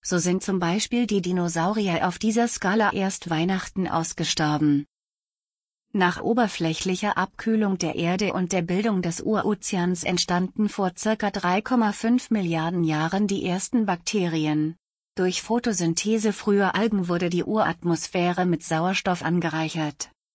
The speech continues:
In der Folgezeit entstanden die ersten primitiven Tiere. Die Erdurzeit, Präkambrium, umfasst mehr als achtzig Prozent der Erdgeschichtszeit.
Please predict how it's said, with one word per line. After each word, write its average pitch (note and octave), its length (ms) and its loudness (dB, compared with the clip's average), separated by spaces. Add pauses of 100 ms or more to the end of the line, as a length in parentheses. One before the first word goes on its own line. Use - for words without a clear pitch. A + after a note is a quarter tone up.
(360)
In G#3+ 160 4
der G#3 140 4
Folgezeit F#3 760 -2
entstanden G3 680 2
die G3+ 200 -2
ersten G3+ 420 2
primitiven G3 760 0
Tiere. E3+ 520 0 (920)
Die G3 140 0
Erdurzeit, E3+ 960 -4 (200)
Präkambrium, F3+ 880 0 (220)
umfasst G3 600 0
mehr G#3+ 240 2
als F3+ 240 -2
achtzig - 520 -2
Prozent G3 500 -2
der G#3+ 140 2
Erdgeschichtszeit. E3 1300 -2